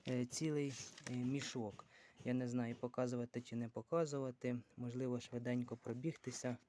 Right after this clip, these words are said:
е, для, е, дошкільного віку. Я так розумію, що це бібліотека, е, здали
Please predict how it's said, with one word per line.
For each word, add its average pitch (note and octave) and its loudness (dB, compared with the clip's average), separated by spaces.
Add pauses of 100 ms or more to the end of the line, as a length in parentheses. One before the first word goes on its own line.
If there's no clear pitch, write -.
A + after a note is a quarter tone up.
(520)
е, A#2 0
для, B2+ 2
е, A#2+ -2
дошкільного B2+ -2 (260)
віку. B2 -2 (460)
Я C3 4
так C#3 -2
розумію, D3 0
що - -10
це B2+ -2
бібліотека, A#2+ -4 (340)
е, B2 -2
здали B2+ -2